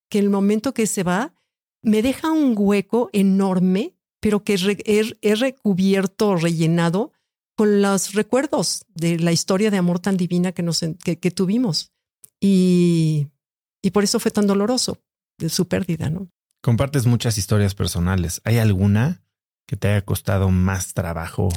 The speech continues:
Speaker 1: Pues sí, pues la que te acabo de contar ahorita, la de la playa en Cancún. Cuando Pablo me dijo, "Me voy de la casa". O sea, no, ¿qué te puedo decir? Eso fue un, un parteaguas en mi vida,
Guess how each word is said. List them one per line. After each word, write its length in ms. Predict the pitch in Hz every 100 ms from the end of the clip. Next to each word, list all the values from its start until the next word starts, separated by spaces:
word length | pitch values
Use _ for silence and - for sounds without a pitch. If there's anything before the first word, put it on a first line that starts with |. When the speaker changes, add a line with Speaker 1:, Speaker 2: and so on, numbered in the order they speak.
| -
Speaker 1:
Pues 200 | 170 151
sí, 120 | 160
pues 180 | 156 175
la 120 | 165
que 120 | 165
te 60 | 156
acabo 220 | 151 160
de 60 | 165
contar 300 | 147 147 143
ahorita, 360 | 139 165 -
la 120 | 139 135
de 100 | 143
la 200 | 127 -
playa 360 | 135 185 151
en 140 | 131 139
Cancún. 540 | 139 131 147 196 - _ _ _ _
Cuando 220 | - 139 131
Pablo 200 | 143 160
me 40 |
dijo, 160 | 151 165
"Me 60 |
voy 180 | 147 147
de 100 | 151
la 120 | 160
casa". 520 | - 135 - 226 131 - _ _
O 100 | 143
sea, 420 | 123 - 135 - _ _ _ _
no, 160 | 143 147
¿qué 120 | 160
te 120 | 165
puedo 240 | 156 160 165
decir? 280 | - 175 170
Eso 180 | 156
fue 140 | 156 160
un, 220 | 160 165 - _ _ _ _ -
un 140 | 170
parteaguas 720 | 175 170 - 156 156 196 196
en 160 | 156 143
mi 140 | 143
vida, 440 | 135 165 220 120